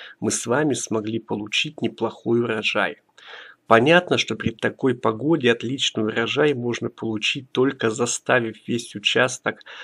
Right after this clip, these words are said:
поликарбонатными теплицами с обогревателями, автоматическими форточками для проветривания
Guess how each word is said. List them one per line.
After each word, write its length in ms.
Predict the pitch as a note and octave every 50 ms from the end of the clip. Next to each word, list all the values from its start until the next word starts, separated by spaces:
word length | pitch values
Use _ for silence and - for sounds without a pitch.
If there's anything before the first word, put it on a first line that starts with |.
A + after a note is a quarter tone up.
| - - _ -
поликарбонатными 1040 | A#2 A#2 A#2+ A2+ A#2 A#2 A2 A2 A2+ A#2+ A#2+ B2 B2+ B2+ B2 - - A2+ A2+ A#2
теплицами 800 | A2+ - - - - - A#2 A#2+ D3+ D#3 D#3 - - G#2 G2+ G#2+
с 160 | G#2+ - - -
обогревателями, 1000 | A2 A#2 A#2+ A2+ A#2 A2+ A2+ A2 A2 B2 C3+ C#3 - - A2+ G#2+ G#2+ A2 A2+ A#2
автоматическими 1080 | - - - - A2 A2+ A2+ A2 - - B2 A#2+ - - - - - - A2+ A2+ A2+
форточками 680 | A2+ - - A#2 A#2 - - G#2 - - - - G#2+ A2
для 200 | A2 A2+ A#2 G2+
проветривания 1000 | - - A#2+ A#2 A2 A2+ C3+ D3 D3 - - A2+ A2 G#2 G#2 G2+ G2+ G#2+ G#2+